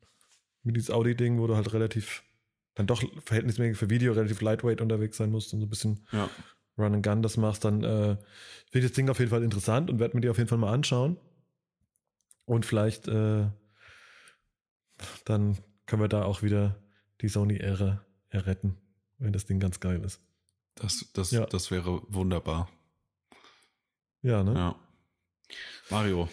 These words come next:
Speaker 1: Ja, Sascha.
Speaker 2: Du hast ein Ist so der Woche vorbereitet.
Speaker 1: Ja, es ist, äh, also unglaubliche Dinge haben sich zugetragen.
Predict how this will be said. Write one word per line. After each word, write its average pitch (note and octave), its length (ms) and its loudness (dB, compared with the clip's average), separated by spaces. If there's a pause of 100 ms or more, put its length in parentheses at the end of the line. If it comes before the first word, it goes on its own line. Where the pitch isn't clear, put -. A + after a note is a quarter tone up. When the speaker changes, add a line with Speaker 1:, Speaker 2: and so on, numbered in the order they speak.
(220)
Speaker 1:
Ja, B2+ 100 2
Sascha. G2+ 440 0 (220)
Speaker 2:
Du F#2+ 120 -2
hast - 460 -4 (160)
ein G2 380 0 (720)
Ist G2+ 100 -4
so A2 80 -2
der F#2+ 140 0
Woche G#2 220 -2
vorbereitet. E2+ 720 -2 (1400)
Speaker 1:
Ja, C#3 240 2
es A#2+ 200 -2
ist, - 260 0
äh, B2+ 380 2 (460)
also A2+ 300 0 (1700)
unglaubliche C#3 1200 0
Dinge C3+ 280 4
haben G#2 140 4
sich F#2+ 160 -2
zugetragen. G2 680 0